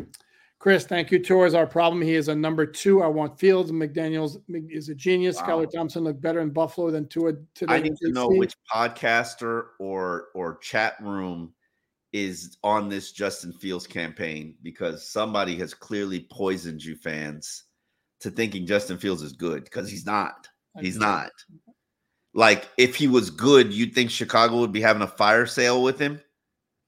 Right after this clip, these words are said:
Speaker 1: They are, they are. If they are, it's because they have the number one overall pick and they can get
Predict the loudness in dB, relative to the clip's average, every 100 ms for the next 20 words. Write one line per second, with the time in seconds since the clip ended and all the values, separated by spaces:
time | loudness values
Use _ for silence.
0 | _ _ _ -12 -2 2 4 2 2 4
1 | 6 6 6 6 2 4 6 8 10 8
2 | 8 4 -2 0 0 0 0 0 0 0
3 | 0 0 -2 0 0 0 -2 -4 -4 -4
4 | -2 -4